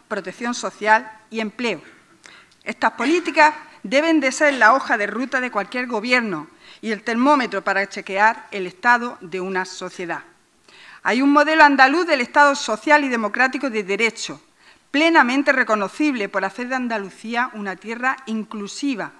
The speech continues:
afanada en evitar que nadie se quede atrás. El gobierno andaluz es consciente de que, además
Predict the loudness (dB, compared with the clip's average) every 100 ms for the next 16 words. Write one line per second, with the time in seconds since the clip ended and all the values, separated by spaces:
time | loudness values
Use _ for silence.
0 | _ -20 -4 -4 -2 2 6 6 4 0
1 | -8 -8 -8 -2 -2 -2 -6 -8 -6 -8
2 | -12 -12 -12 -6 -6 -6 -14 -14 -20 _
3 | _ _ _ _ -20 -14 -8 -2 0 2
4 | 4 6 6 4 2 -2 -18 _ -6 -2
5 | -2 0 -2 0 -2 -6 -2 -2 6 6
6 | 6 0